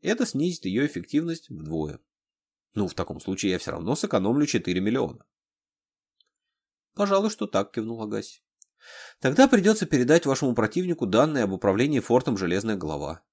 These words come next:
"У вас есть такие данные?" закричал, вскакивая, премьер-министр. "А что делать?" развел руками Агаси. "Нужно же как-то зарабатывать себе на жизнь". Премьер еще раз посмотрел на коробочку с дискетой и, вздохнув, сдался.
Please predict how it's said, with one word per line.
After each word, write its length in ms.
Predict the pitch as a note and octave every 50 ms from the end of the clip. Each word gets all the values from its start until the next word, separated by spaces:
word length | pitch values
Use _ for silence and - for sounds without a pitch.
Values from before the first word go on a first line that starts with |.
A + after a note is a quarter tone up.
| _ - - - _ _ _ _ _ _ _ _ _ _ - -
"У 80 | - F#2
вас 200 | G#2 G#2 - -
есть 240 | A2 B2 A#2 - -
такие 320 | G#2+ E2+ - G2+ G2 E2
данные?" 360 | D#2 G2+ B2+ E3 F3+ E3 A2+
закричал, 400 | F2+ F2+ E2 - F#2 - G2+ F2+
вскакивая, 400 | - - - G2 F2+ - E2 D#2
премьер-министр. 800 | D2 - F#2 F2 E2 E2+ E2 E2+ F2 F2+ F2+ D#2+ - - - - _ _ _ _ _ _ _ _ _ _ _
"А 140 | - - -
что 220 | - - - F#2
делать?" 480 | F#2+ F2 G#2+ C3+ F3 G#3 G3 - - _ -
развел 340 | - E2 E2 - G2 F#2+
руками 320 | F#2+ F#2 - - F2 E2+ E2+
Агаси. 480 | F2 F2 E2 D#2 D#2 - - - _ _ _ _ _ _ _ _ _ _ -
"Нужно 320 | G3+ C4 C#4+ B3+ A#3 A#3+
же 120 | G3 F3+
как-то 300 | - - G3 G3+ - D3+
зарабатывать 540 | A#2+ - A2 G2+ G2 G2+ C#3+ F3 - D3+ A#2+
себе 200 | - - D#2 G#2+
на 100 | B2 A#2+
жизнь". 280 | F2 F2 G#2+ C#3 - _ _ _ _ _ _ _ _ _ _ _ _ _ _ _ _ _ _ _ _
Премьер 340 | - E2+ D#2+ D#2+ F2+ A2+ B2
еще 180 | B2 - - F#2
раз 120 | G2+ G#2+
посмотрел 480 | - - - - F#2 E2+ - G2+ G2 G#2
на 100 | G2+ F#2
коробочку 420 | - D2+ E2 F#2 G2+ - - F2
с 40 | E2
дискетой 480 | E2+ F#2+ - - - D2 C2 - - -
и, 20 |
вздохнув, 400 | D2 D2 E2 E2 - G2+ F#2+ F2
сдался. 400 | F2 - C2 C2+ - - - _